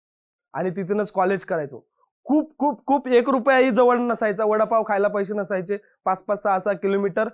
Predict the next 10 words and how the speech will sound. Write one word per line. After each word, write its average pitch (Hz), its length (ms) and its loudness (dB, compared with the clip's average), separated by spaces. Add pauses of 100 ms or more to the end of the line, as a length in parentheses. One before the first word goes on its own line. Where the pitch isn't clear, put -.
(340)
पायी 185 160 2
चालत 190 320 -2
जावं 165 220 -2
लागायचं, 135 380 -8 (420)
कारण 208 180 -2
की 240 80 -4
त्या 233 180 2
टायमाला 247 280 2
पैसेच 247 380 -2
नसायचे. 233 460 -2